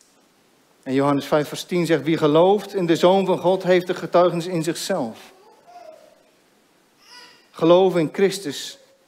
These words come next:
is een overtuigend vertrouwen wat God spreekt over zijn Zoon, in zijn Zoon en door zijn Zoon. En wie God niet gelooft,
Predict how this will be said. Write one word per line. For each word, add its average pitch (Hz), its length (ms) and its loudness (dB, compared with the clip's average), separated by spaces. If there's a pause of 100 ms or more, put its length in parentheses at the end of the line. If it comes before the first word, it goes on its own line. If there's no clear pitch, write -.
(600)
is 135 100 -10
een 160 80 0
overtuigend 196 680 2
vertrouwen 135 580 0 (1200)
wat 127 220 -10
God 185 320 -2
spreekt - 680 -2 (120)
over 160 380 2
zijn 143 120 -6
Zoon, 139 420 -2 (560)
in 185 280 2
zijn 160 200 -2
Zoon 143 400 -2 (560)
en 127 320 -8
door 160 340 0
zijn 117 220 -8
Zoon. 107 320 -16 (1500)
En 180 120 4
wie 185 140 4
God 180 200 4
niet 226 180 2
gelooft, 180 580 0